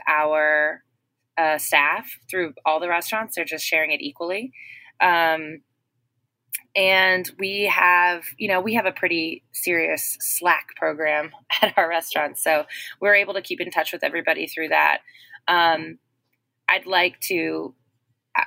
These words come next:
I imagine there's gonna be a time where we need to talk about providing them food, providing them with resources, um,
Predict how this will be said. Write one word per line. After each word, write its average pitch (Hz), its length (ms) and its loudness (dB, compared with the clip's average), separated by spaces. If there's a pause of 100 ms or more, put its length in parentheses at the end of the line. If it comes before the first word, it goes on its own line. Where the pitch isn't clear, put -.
I 196 180 4
imagine 196 440 2
there's 180 180 -2
gonna 180 140 -4
be 175 120 -2
a 170 40 -4
time 170 320 -4
where 175 160 -6
we 160 120 -6
need 160 220 -10
to 156 540 -8
talk 156 200 -4
about 151 560 -2 (400)
providing 160 480 -2
them 151 160 -12
food, 170 540 -4
providing 156 500 -2
them 156 320 -4
with 151 260 -2 (420)
resources, 170 760 0
um, 151 480 -2